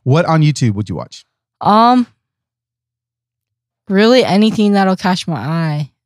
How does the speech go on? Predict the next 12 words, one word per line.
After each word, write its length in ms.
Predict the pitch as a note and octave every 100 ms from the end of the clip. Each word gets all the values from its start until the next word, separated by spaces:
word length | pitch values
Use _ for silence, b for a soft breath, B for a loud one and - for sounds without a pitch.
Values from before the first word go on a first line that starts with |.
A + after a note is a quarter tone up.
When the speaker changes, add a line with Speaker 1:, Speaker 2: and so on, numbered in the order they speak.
| _
Speaker 2:
Um, 500 | G3+ D#3+ D3 C#3 C#3
so 280 | - F#3 F#3
it'll 160 | F#3 F3+
be 280 | G3+ F#3+
anything 400 | E3 F#3+ G3 G3
up 160 | F3+ F3
to, 140 | - F3+
like, 320 | E3+ D#3 - _ _ _ _ _ _ _ - -
ten 240 | D4 C4+
of 140 | A3+ F#3+
the 80 |
most 500 | F#3+ G3+ G3 - -